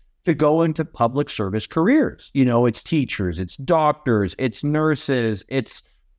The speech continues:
people that are working at nonprofits and five oh one C threes. And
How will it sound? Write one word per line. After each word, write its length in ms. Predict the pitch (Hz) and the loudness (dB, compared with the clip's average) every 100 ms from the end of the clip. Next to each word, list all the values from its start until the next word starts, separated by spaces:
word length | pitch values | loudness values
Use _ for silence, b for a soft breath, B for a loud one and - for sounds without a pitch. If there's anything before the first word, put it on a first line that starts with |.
| - | -12
people 400 | - 202 175 175 | -2 0 2 2
that 120 | 156 | 2
are 140 | 156 151 | 2 2
working 420 | 156 151 156 151 | 0 2 2 2
at 120 | 143 | 0
nonprofits 1300 | 147 147 151 151 - - 143 139 131 - 110 92 - 135 | 0 2 2 0 -4 -6 -2 0 -2 -4 -6 -6 -10 -2
and 180 | 131 - | -2 -2
five 320 | - 139 143 135 | 0 2 2 0
oh 80 | |
one 280 | 123 127 123 | 0 2 0
C 260 | 117 123 110 | 0 0 0
threes. 560 | - 110 85 - - - | 0 -4 -4 -14 -16 -4
And 340 | 139 135 135 | 0 2 0